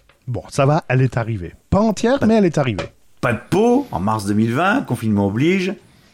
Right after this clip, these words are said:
Speaker 1: C'est retardé.
Speaker 2: Il a pas, il a pas pu tout de suite faire mumuse avec sa voiture.
Speaker 1: Mhm. Sauf qu'il
Speaker 2: Bon.
Speaker 1: payait les échéances, ça l'a foutu en rogne.
Speaker 2: Non, <laughs> ça, ça, j'ai mieux que ça. Donc, il a quand même réussi à faire à peu près cinq cents kilomètres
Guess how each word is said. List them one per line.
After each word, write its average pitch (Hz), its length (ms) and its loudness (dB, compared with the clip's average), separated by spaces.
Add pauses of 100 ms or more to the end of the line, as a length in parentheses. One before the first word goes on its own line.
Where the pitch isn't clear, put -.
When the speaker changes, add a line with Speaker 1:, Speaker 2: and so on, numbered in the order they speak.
(320)
Speaker 1:
C'est - 160 -2
retardé. 180 380 2
Speaker 2:
Il 98 80 -2
a 120 80 0
pas, - 60 -10 (440)
il 127 180 -6
a 127 120 0
pas 156 280 -2
pu 208 500 2
tout 147 100 -6
de 135 80 -8
suite 180 240 -6
faire 151 120 2
mumuse 151 220 2
avec 147 140 2
sa 151 100 0
voiture. 123 360 -2 (200)
Speaker 1:
Mhm. 135 300 0 (580)
Sauf 277 280 0
qu'il 147 140 0
Speaker 2:
Bon. 117 100 2
Speaker 1:
payait 175 220 4
les 185 200 4
échéances, 220 540 2
ça 117 160 -2
l'a 90 100 -2
foutu - 280 -2
en 180 120 4
rogne. 165 340 2 (840)
Speaker 2:
Non, 139 300 0
<laughs> - 0 -
ça, 127 160 0
ça, 123 160 0
j'ai 101 120 -2
mieux 104 140 0
que - 80 -10
ça. - 340 -6 (960)
Donc, 202 280 2
il 170 60 4
a - 40 4
quand 156 100 2
même 160 80 0
réussi 156 200 0
à 156 60 2
faire 156 180 0
à 143 40 2
peu 135 60 0
près 139 160 -2
cinq 151 140 -4
cents 139 160 -4
kilomètres 113 560 -2